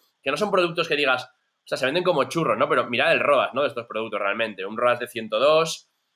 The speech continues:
con un tres euros diarios, ¿sabes? Un roas de nueve, un roas de tres, un roas de dos y pico, un roas de cinco, un roas de cinco, de tres, de ocho,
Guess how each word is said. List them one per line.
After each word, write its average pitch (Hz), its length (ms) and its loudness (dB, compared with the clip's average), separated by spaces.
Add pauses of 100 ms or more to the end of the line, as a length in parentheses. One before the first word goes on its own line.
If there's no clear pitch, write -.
con 117 140 -4
un 117 140 -6
tres 117 180 -4
euros 113 240 -4
diarios, 147 720 2 (640)
¿sabes? 123 180 -2
Un 131 120 -8
roas 113 240 2
de 107 80 -4
nueve, 147 320 2
un 127 100 -2
roas 110 220 2
de 110 80 -6
tres, 147 400 0
un 107 80 -12
roas 101 200 -2
de 110 80 -6
dos 110 160 -6
y 123 60 -14
pico, 139 240 -6
un 127 80 -2
roas 110 200 0
de 120 100 -6
cinco, 131 300 -4
un 117 60 -4
roas 110 140 0
de 110 80 -12
cinco, 127 300 -4
de 110 80 -2
tres, 127 320 -4
de 127 100 -2
ocho, 127 400 0